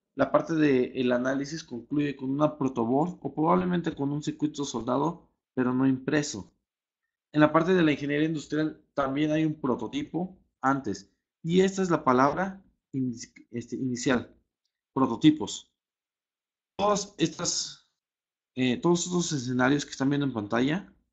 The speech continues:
tienen ese prototipo antes del producto final. En la industria de los cómics, el dibujante primero investiga por la historia. Primero pregunta el guión que va a llevar el cómic antes de escribirlo.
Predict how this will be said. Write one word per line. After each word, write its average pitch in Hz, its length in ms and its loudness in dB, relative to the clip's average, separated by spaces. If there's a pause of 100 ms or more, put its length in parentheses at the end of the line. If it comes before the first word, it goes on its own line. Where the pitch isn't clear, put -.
(160)
tienen 156 420 0
ese 180 260 0
prototipo 156 680 -2
antes 147 260 -4
del 139 160 -4
producto 135 340 -4
final. 143 480 -4 (680)
En 156 100 2
la 165 80 2
industria 190 380 0
de 185 80 6
los 147 180 2
cómics, 175 500 0 (260)
el 143 200 2
dibujante 160 480 6
primero 175 880 -2 (600)
investiga 156 500 0
por 143 140 2
la 120 80 4
historia. 117 460 -4 (460)
Primero 185 680 2 (300)
pregunta 151 380 0
el 135 280 2
guión 156 480 -2 (380)
que 139 100 -6
va 135 120 0
a - 20 0
llevar 139 340 2
el 120 180 -2
cómic 175 380 -4
antes 147 300 -4
de 123 80 -6
escribirlo. 123 720 0